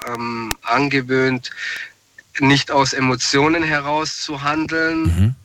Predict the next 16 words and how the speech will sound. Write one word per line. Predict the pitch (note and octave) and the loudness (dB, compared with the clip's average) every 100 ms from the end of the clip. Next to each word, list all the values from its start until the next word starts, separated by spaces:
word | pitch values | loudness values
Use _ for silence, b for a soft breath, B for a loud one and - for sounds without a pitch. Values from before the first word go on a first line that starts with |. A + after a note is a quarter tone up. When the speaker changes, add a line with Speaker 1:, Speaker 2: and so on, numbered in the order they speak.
| C#3+ | -4
Speaker 1:
ähm, | C3+ C3+ C3+ C3+ C3 C3 C3 | -2 0 0 -2 -2 -4 -6
sondern | - - C3+ B2+ B2 B2+ B2 | -6 -2 0 2 2 0 -2
über | C#3+ A#2+ B2 A2 | -6 -2 0 2
alles, | A2+ C3 D3 D3+ - - | 2 2 2 0 -4 -10
was | A#2 B2 B2+ - - | -4 -2 -2 -4 -6
mir | B2+ B2 A#2+ | -4 -2 0
herangetragen | A2+ A2+ A2+ A#2+ D3 C#3+ C3+ C#3 C3 C3+ C3 - _ | 0 0 0 0 0 -2 -2 0 0 0 -4 -8 _
wird, | B2 C#3 C3+ | -4 -4 -4
versuche | - C3 B2 - D3 G#3 F#3+ | 0 2 2 0 -2 -2 0
ich, | F3 D#3 F3+ G3+ - B B B B B B _ | 0 2 0 -2 -10 B B B B B B _
so | - - B2+ | -6 -4 -2
gut | C#3 D#3 | 0 0
es | C#3 A#2+ - | 2 -2 -4
geht, | - C3+ D#3+ E3 _ B B B _ _ | -2 0 0 -2 _ B B B _ _
erstmal | C#3 C#3+ - C3 A#2+ A#2 | -2 -2 -4 -2 -2 0
nachzudenken | A#2+ D3+ E3 - D3+ C#3+ C#3+ C#3 C3+ C3+ | -2 -2 -6 -12 -8 -4 -4 -4 -8 -8